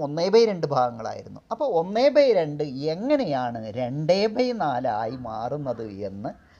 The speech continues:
നേരിട്ട് കുട്ടി കാണുകയാണ്. ഇവിടെ നമ്മൾ മറ്റൊരു ഡിസ്ക് വെക്കുകയാണ്. ഇതാ, ട്രാൻസ്പെറൻ്റ് ആയിട്ടുള്ള ആറ് തുല്യ ഭാഗമാക്കിയ ഡിസ്കാണ് വെക്കുന്നത്. ഇപ്പോൾ നമ്മൾ കാണുന്നത്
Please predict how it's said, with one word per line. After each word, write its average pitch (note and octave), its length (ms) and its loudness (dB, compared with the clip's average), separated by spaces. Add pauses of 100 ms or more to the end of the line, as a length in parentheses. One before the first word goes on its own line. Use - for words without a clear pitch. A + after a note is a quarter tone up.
(140)
നേരിട്ട് E3 680 -4
കുട്ടി G3 320 -18
കാണുകയാണ്. F2+ 540 -16 (540)
ഇവിടെ C4+ 300 0 (680)
നമ്മൾ A#3 240 2
മറ്റൊരു A3+ 400 0
ഡിസ്ക് C3+ 320 -8
വെക്കുകയാണ്. G2+ 460 -14 (220)
ഇതാ, D#3 180 -14 (720)
ട്രാൻസ്പെറൻ്റ് D#3 580 -4
ആയിട്ടുള്ള C#3 400 -6 (440)
ആറ് G#3 500 2
തുല്യ D3 380 -8
ഭാഗമാക്കിയ A2+ 720 -6
ഡിസ്കാണ് F#2 460 -16
വെക്കുന്നത്. - 420 -20 (1500)
ഇപ്പോൾ B3+ 300 0
നമ്മൾ F3 260 -2
കാണുന്നത് A#2 580 -6